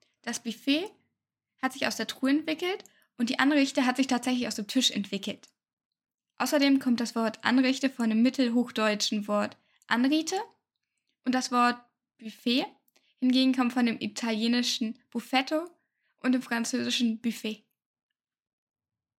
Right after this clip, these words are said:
In der Renaissance, also die Epoche vor dem Barock, war die Kredenz zumindest in Italien eine Anrichte,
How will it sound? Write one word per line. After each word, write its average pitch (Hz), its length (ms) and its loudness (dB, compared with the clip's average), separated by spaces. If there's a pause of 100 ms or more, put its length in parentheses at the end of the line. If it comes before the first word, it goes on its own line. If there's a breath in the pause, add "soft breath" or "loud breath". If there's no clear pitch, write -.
(800)
In 269 100 2
der 285 100 4
Renaissance, 254 600 0
also 208 120 -4
die 208 100 -2
Epoche 214 340 -6
vor 294 300 0
dem 262 160 4
Barock, 220 420 -2 (320 soft breath)
war 233 120 0
die 247 100 -2
Kredenz 233 560 -2
zumindest 269 280 2
in 233 80 -2
Italien 233 420 0
eine 220 300 -2
Anrichte, 294 640 -2